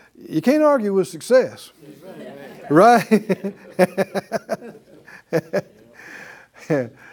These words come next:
But when you understand better, according to Genesis, we're made out of dirt. Hmm? Our, our, uh, the, the same minerals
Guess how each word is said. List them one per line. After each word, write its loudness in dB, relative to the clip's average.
But 0
when -4
you -2
understand -6
better, -4
according -2
to -6
Genesis, -8
we're 0
made -4
out -6
of -16
dirt. -16
Hmm? -8
Our, -2
our, -4
uh, -16
the, -8
the -8
same -6
minerals -2